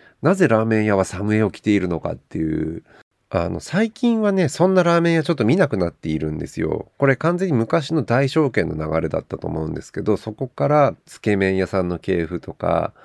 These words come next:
えーと、ロックリン社とか、あの辺の人たちって、腕組みしてめちゃめちゃ怖そうな人たちが頭にね、そのタオル巻いてっていう。で、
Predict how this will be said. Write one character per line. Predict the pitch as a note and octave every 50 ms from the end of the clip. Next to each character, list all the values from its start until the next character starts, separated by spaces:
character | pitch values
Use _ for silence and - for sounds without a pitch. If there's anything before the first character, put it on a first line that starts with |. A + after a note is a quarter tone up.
| - - - - - _ _ -
え | F2 E2 D#2 D2+
ー | D2+
と、 | - - D#2 D2+
ロ | E2 F2+
ッ | F#2+ - _
ク | - - D3
リ | C#3 D3
ン | C#3
社 | B2 - -
と | - -
か、 | - - - C#3 - _ _ _ - - - - - _ -
あ | - A#2+
の | C3 C3+ B2+
辺 | A#2 C3 C3 C3
の | C3 C3 C3
人 | A#2+ - C3+
た | A#2+ - F#2
ち | - - F2+
っ | D2+
て、 | - _ - F#2 F#2 F2 D#2+ D#2 - _ _ _ _ _ _ _ _ _ _ _ - - _ - -
腕 | - A2+ F#2+ G#2 B2 A#2
組 | G#2 A#2+ B2+
み | B2 B2 A#2
し | G#2 -
て | - - B2+ A#2+ G#2 E2+
め | E2+ F2
ち | - A2
ゃ | A2
め | A2+ A2
ち | - - A2+
ゃ | A2 G#2+ G#2+ G#2+ G#2 G2 -
怖 | - A2+ G#2 G2
そ | - - A2+
う | G#2
な | F#2 E2
人 | - - F2
た | E2+ E2
ち | - - F2
が | D#2 D#2+ E2 D#2+
頭 | D#2 D#2 - F#2+ F2 F2 E2+
に | E2 D2+ D2 E2+ - - - _ _ _ -
ね、 | E2+ D#2+ D2 C#2 - _ -
そ | - - E2+
の | F2+ E2
タ | - F2 F2 E2+
オ | E2
ル | D#2 D2+
巻 | D2+ D2+ D2+ D#2
い | D2
て | - - D#2
っ | C#2+
て | - _ - -
い | - - -
う。 | - G2 F2 C#2+ - _ - - - - - - - - _ -
で、 | - F2 D#2+